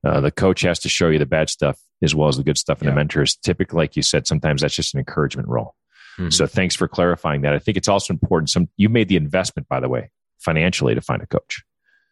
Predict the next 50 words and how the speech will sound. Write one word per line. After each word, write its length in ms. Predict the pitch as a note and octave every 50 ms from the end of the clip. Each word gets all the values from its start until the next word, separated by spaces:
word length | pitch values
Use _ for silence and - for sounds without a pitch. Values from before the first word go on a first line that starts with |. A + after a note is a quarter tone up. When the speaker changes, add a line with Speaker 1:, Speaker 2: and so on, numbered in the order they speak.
| _ _ _ _ _
Speaker 2:
Yeah. 200 | - F2 E2+ E2 - -
Well, 100 | B2+ C3+
'cause 160 | C3+ C3+ -
Speaker 1:
Uh, 60 | - -
Speaker 2:
coaches 300 | E3+ F#3 F3 - B2 -
show 260 | - - B2+ G#2 G2+
up 240 | A2+ F2+ - - _ _ _ _ -
every 180 | A#2 - G2+
Speaker 1:
yeah. 40 | F2
Speaker 2:
time 280 | - G2+ F#2 D#2 C2 - _ _ -
because 280 | F#2 A#2 - F2 E2+ F2
Speaker 1:
Yeah. 60 | G2+
Speaker 2:
they're 60 | F#2+
paid. 320 | - - G#2 F2+ C#2+ C2 - _ -
Mentors 680 | F#2+ C3 C#3+ D3 C#3 - - A#2 A2 G#2 G2+ - - _ _ _ _ _ -
cancel 380 | - D3 B2 B2 A#2+ - C3
'cause 120 | A#2+ - B2
they 80 | B2+ B2
travel 320 | - - B2 A#2+ A#2+ B2+
and 80 | C3+ C3+
they 60 | C3
got 140 | B2+ B2+ A2
jobs, 340 | G2 A2+ A2 A2+ A#2 A2 A2+
they 60 | A2+
got 100 | A2+ G#2+
their 100 | A2+ A2
own 100 | G#2+ G#2+
life. 300 | A2 A#2 A#2 G#2+ - - _ _ _ _ _ _ _ _ _ _ _ _ -
Speaker 1:
Well, 140 | A2 G#2+
and 60 | A2 A#2
you 40 | A2+
Speaker 2:
And 40 | A#2 C#3+
Speaker 1:
both 40 | D3
Speaker 2:
I 40 |
Speaker 1:
have 100 | C#3+ C3+
skin 180 | A#2+ - G3+ G#3+
in 60 | G3+
the 60 | C3
game. 200 | G2 E2+ D2 C2+ - _ _ _ _ _ -
Speaker 2:
Yeah. 300 | - A2 A#2+ B2 A2+ - - _ _ _ _
And 160 | - A#2+ C3+ C#3+
the 80 | C#3
last 320 | C3+ D3+ E3+ F#3+ G3+ - -
thing 100 | F#3+ E3+
I'd 140 | D3+ C#3
say 180 | - - C#3+ C3+
is 200 | B2+ A2+ A#2 A#2+
on 140 | A#2+ A2+ G#2+
forgiveness 680 | - A2 G2 F2+ G2+ G2 F#2+ F#2 F#2 F2+ E2+ - - - -
is 580 | A2+ A2 A2 G#2+ G#2+ G#2+ G#2 G2+ F#2 - -